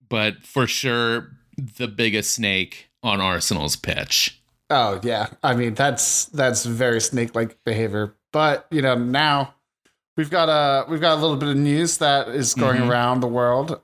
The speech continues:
Speaker 2: Um, very happy to say that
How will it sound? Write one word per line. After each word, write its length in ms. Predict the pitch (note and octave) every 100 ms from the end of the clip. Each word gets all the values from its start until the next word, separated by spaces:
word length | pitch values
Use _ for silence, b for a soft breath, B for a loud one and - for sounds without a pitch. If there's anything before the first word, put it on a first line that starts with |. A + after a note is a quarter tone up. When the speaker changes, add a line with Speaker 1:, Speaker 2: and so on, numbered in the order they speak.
| -
Speaker 2:
Um, 560 | B2+ A#2+ A#2+ A#2 A#2 - -
very 260 | C#3 B2 A#2+
happy 540 | C#3 B2+ - B2+ A#2+ -
to 400 | - - B2 A#2+
say 460 | A#2 - A#2 A#2+ B2
that 400 | B2 A2+ A2+ -